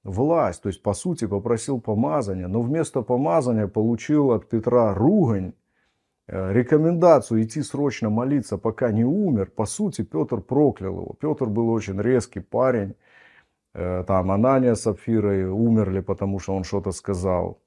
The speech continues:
И тут он говорит этому Симону: «Да будет тебе в погибель». Знаете, что это такое? Да практически звучит: «Да будь ты проклят со своим золотом. И ты, и твое золото, и серебро, или что он там принес, неважно, деньги».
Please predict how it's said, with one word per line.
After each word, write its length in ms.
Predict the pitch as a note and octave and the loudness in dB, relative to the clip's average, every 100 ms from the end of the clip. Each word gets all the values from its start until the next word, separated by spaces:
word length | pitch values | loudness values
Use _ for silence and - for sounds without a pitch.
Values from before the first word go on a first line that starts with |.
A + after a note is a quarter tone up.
| _ | _
И 120 | G2 | -6
тут 220 | F#2 D3+ | -2 0
он 100 | A#2+ | 2
говорит 440 | G#2+ G#2+ A2 A2+ G#2+ | 2 4 4 4 2
этому 360 | G2 G2+ G2+ | 0 0 -2
Симону: 460 | F#2+ - F#2+ F2+ F2+ | -4 -4 -4 -4 -6
«Да 240 | F2 F#2+ A2 | -6 -2 0
будет 440 | A2+ D#3+ D3 C#3+ | 0 -2 -2 -6
тебе 320 | - C#3 C#3 | -6 -2 0
в 100 | B2+ | 0
погибель». 580 | - B2+ B2+ A#2 F#2 F2+ | 0 0 2 0 0 -2
Знаете, 300 | G#2+ C3+ A#2+ | 0 2 0
что 160 | F#2 F#2 | -4 -8
это 80 | |
такое? 400 | F2 F2 - F2+ - _ - | -8 -12 -12 -16 -18 _ -8
Да 160 | F#2+ | -4
практически 680 | F#2+ G#2+ F#2+ D3 C3+ A2+ - | 0 0 0 -2 -2 -4 -4
звучит: 420 | F#2+ A2 - F#2+ | -2 -2 -2 -2
«Да 100 | G#2 | 0
будь 260 | B2+ D3+ C#3+ | 0 -2 0
ты 120 | D3+ | -2
проклят 540 | - C3 C3+ A2+ G2+ | 0 2 4 2 -4
со 120 | G2 G2 | -4 -6
своим 300 | - G#2 G#2+ | -4 -2 0
золотом. 640 | G#2+ G#2+ F#2 E2 G2 G2+ - - _ _ _ _ | 0 0 -2 -6 -10 -14 -18 -20 _ _ _ _
И 140 | A#2 | 0
ты, 260 | B2 F3+ F3 | 0 2 2
и 40 | |
твое 360 | A#2+ A#2+ B2+ B2+ | 2 2 4 2
золото, 560 | A#2+ C3+ A#2 F#2+ - | 2 4 4 2 -4
и 320 | E2+ E2+ G#2+ G2+ | -10 -10 -8 -8
серебро, 600 | - A#2+ B2 A#2+ A2+ F#2+ | -2 0 0 2 0 0
или 120 | F2 | -4
что 180 | - A2 | -2 -2
он 100 | F#2+ | -2
там 160 | F2 | -6
принес, 460 | F2 F#2+ G2+ E2+ - | -4 -2 -2 -4 -6
неважно, 480 | G2 G2+ F2 E2+ F2 | -2 0 0 -2 -4
деньги». 560 | G2 B2+ G2+ E2 - | 2 4 2 -2 -12